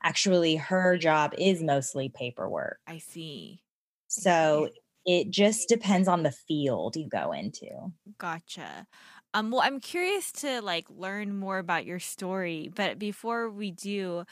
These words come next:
Speaker 2: um, oh, another question I had. So, um, at your urgent care, like,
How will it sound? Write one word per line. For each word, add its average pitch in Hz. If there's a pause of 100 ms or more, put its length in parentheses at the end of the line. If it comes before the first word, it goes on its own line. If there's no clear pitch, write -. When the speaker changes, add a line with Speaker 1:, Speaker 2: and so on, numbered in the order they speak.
(320)
Speaker 2:
um, 196
oh, 233 (280)
another 214
question 202
I 170
had. 170 (280)
So, 247 (960)
um, 180
at 226
your 285
urgent 208
care, 190
like, 175